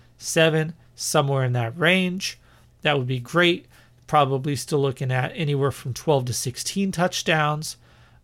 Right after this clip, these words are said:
Uh, I could absolutely still see that, but I just don't think, um,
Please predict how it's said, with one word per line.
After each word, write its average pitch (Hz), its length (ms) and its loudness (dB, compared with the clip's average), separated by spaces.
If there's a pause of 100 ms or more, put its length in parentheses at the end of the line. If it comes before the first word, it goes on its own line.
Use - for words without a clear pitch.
Uh, 131 320 6 (100)
I 180 160 -6
could 143 180 -6
absolutely 139 520 -2
still 135 280 -2
see 170 300 -2
that, 156 360 2 (540)
but 147 280 2
I 147 100 -4
just 127 440 -2
don't 127 300 -2
think, 123 520 -6
um, 117 680 -2